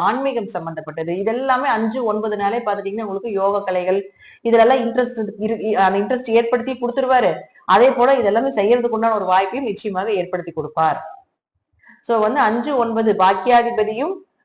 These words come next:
பூர்வ புண்ணிய ஸ்தானாதிபதியும் சேருவது மிகப்பெரிய யோகம். இந்த காலகட்டங்கள்ல குழந்தைகளுக்கு உண்டான விஷயங்கள் ட்ரை பண்ணலாம்.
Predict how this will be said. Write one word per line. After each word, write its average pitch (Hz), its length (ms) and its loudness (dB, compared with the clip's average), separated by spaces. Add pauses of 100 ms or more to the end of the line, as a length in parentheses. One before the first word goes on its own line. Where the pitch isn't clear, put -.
(200)
பூர்வ 262 320 0
புண்ணிய 254 400 -2
ஸ்தானாதிபதியும் 220 840 0
சேருவது 220 400 2
மிகப்பெரிய 220 460 0
யோகம். 202 280 0
இந்த 220 140 -4
காலகட்டங்கள்ல 233 720 0
குழந்தைகளுக்கு 240 520 2
உண்டான 214 260 2
விஷயங்கள் 202 400 -4
ட்ரை 185 200 2
பண்ணலாம். 175 340 0